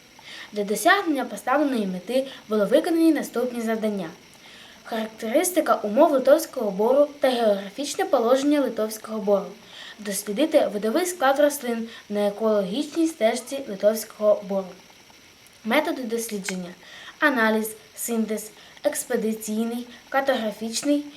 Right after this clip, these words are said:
історико-, історико-географічний. Автором були проведені дослідження видового складу рослин на екологічній стежці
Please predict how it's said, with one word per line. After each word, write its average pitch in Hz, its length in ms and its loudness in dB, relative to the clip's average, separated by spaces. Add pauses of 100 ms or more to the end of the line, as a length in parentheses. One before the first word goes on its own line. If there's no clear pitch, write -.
(300)
історико-, 226 560 -2 (160)
історико-географічний. 233 1300 2 (640)
Автором 320 500 4
були 226 200 0
проведені 254 600 2 (100)
дослідження 254 640 -2
видового 220 480 4
складу 254 320 2
рослин 247 440 0 (280)
на 220 180 2
екологічній 214 600 0
стежці 226 460 0